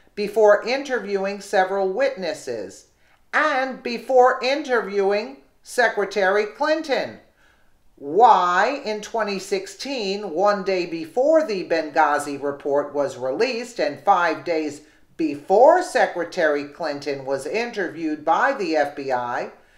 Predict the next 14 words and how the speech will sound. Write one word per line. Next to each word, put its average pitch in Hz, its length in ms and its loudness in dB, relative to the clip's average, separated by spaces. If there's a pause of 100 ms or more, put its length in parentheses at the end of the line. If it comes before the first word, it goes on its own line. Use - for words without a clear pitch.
(220)
did 180 220 4
Attorney 180 560 -4
General 170 800 0
Lynch 214 720 -4 (300)
meet 247 540 -8
with 160 240 -2
former 175 420 -2
President 165 720 0
Clinton 285 560 -2
on 208 200 0
the 214 100 -2
tarmac 165 640 -2
in 233 140 -10
Phoenix? 294 760 -8